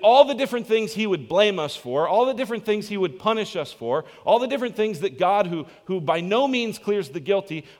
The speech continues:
all the things that he would do as he sees us, all those punishments are, are clear. No condemnation for those in Christ, which I know, you, especially if you've been around church, you've heard that a lot before. Think about this for a minute.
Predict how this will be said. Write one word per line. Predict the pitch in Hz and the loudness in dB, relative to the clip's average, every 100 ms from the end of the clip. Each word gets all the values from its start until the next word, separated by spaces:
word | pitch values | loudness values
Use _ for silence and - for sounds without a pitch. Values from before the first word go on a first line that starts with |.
| - | 2
all | 226 277 | 6 6
the | 269 | 2
things | 240 247 180 | -2 -2 0
that | 202 | 0
he | - 233 | 0 -6
would | 220 143 | -6 -6
do | 202 180 | -2 -2
as | 160 | -4
he | |
sees | 180 - - 247 247 170 | -12 -12 -8 -6 -6 -6
us, | 196 180 151 - - _ _ _ _ _ _ _ - | -6 -4 -6 -10 -20 _ _ _ _ _ _ _ -8
all | 113 160 | -4 -2
those | 208 220 | -2 -4
punishments | 226 240 226 - 147 139 - | -4 -4 -4 -6 -12 -12 -10
are, | 127 - _ _ | -12 -12 _ _
are | 107 | -20
clear. | - - 247 147 _ _ _ _ _ _ _ _ _ _ _ _ _ _ | -20 -16 -16 -16 _ _ _ _ _ _ _ _ _ _ _ _ _ _
No | 139 170 165 175 175 _ _ _ _ _ _ | -14 -10 -8 -10 -12 _ _ _ _ _ _
condemnation | - 180 151 139 120 110 - 85 80 | -16 -14 -12 -10 -10 -10 -14 -20 -18
for | 101 | -14
those | 92 85 | -14 -14
in | 80 | -14
Christ, | 76 - | -16 -12
which | 143 - _ _ _ | -12 -12 _ _ _
I | - | -10
know, | 180 | -6
you, | 180 175 - - 160 | -6 -10 -16 -14 -12
especially | - 214 208 | -10 -10 -8
if | 156 | -8
you've | 143 | -8
been | 120 143 | -6 -6
around | 143 143 135 | -6 -8 -8
church, | 147 139 | -12 -12
you've | 135 170 | -12 -14
heard | 123 135 143 | -12 -12 -8
that | 151 151 | -8 -6
a | |
lot | 147 147 | -6 -6
before. | 147 - 139 139 | -8 -10 -6 -6
Think | - - 226 - | -8 -12 -10 -10
about | 92 80 | -12 -16
this | - - | -20 -20
for | - | -20
a | |
minute. | 87 101 | -20 -20